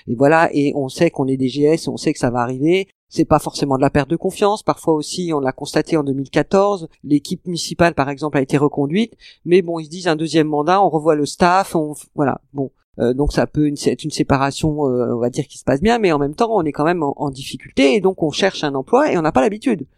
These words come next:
Et donc du jour au lendemain, en fait, on se retrouve à, euh, à être de, de passer d'une temporalité où on prenait une, une décision à la seconde, euh,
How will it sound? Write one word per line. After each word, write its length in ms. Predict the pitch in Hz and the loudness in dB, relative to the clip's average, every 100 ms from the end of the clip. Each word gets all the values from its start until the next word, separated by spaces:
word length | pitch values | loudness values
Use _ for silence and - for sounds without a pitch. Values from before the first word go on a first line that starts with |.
| _ | _
Et 80 | 151 | 0
donc 160 | 175 175 | 0 0
du 160 | 190 | -4
jour 160 | 196 214 | 2 4
au 60 | 175 | 4
lendemain, 320 | 160 190 269 | 2 0 0
en 80 | - | 0
fait, 180 | 214 | -2
on 60 | 180 | -2
se 100 | - | 2
retrouve 480 | 156 147 262 269 233 | 2 2 2 0 0
à, 440 | - 190 208 202 156 | 0 0 2 2 2
euh, 220 | 147 147 143 143 _ - | 2 0 -6 -16 _ 0
à 260 | 165 - 170 | 2 4 2
être 220 | - 185 | 4 2
de, 600 | 160 139 151 156 156 139 | 2 -4 -2 0 0 0
de 120 | 170 | 2
passer 280 | 202 202 208 | 2 0 -4
d'une 120 | 175 | -2
temporalité 640 | 226 220 208 208 196 180 | -2 0 -2 -2 0 2
où 120 | 147 147 | 2 -4
on 40 | |
prenait 300 | - 214 202 | 0 0 0
une, 560 | 190 170 127 170 160 165 | -8 -12 -10 -8 -10 -4
une 60 | |
décision 400 | 170 196 185 185 | -2 -2 0 2
à 40 | 160 | 4
la 100 | 160 | 2
seconde, 400 | 151 175 160 123 | 2 0 0 -2
euh, 800 | 120 113 120 120 117 123 131 | 0 -2 -2 -2 0 0 0